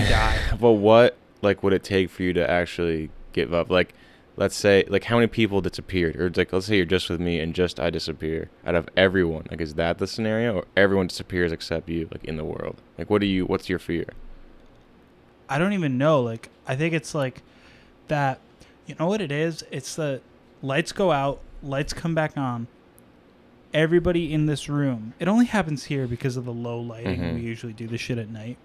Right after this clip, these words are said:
Speaker 1: Um, I think also because we're, we did this a lot while I was high, in the beginning, so that's where those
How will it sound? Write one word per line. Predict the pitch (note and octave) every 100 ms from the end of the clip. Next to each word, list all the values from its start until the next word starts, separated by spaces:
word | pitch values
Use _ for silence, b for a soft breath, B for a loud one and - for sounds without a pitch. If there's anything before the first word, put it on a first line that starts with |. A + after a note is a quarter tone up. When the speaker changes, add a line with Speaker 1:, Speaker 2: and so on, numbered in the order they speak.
| - b b b b _ _ -
Speaker 1:
Um, | A#2+ A#2+ A#2 A2 - -
I | C#3
think | A#3+ C4+ -
also | D#3 D#3 F3+ D3+
because | C#3 C#3 C3
we're, | C3+ C3 B2 -
we | - C3+
did | C3+
this | C3+ C3
a | B2
lot | A#2+ A#2+ A2+
while | A#2+ A2+
I | A2
was | A2
high, | - A2 G#2+ A2+ C3 - _ _ - D3
in |
the | C#3+
beginning, | C#3 D3 D3+ D#3
so | -
that's | C3+ D3 -
where | D#3
those | D3 C#3+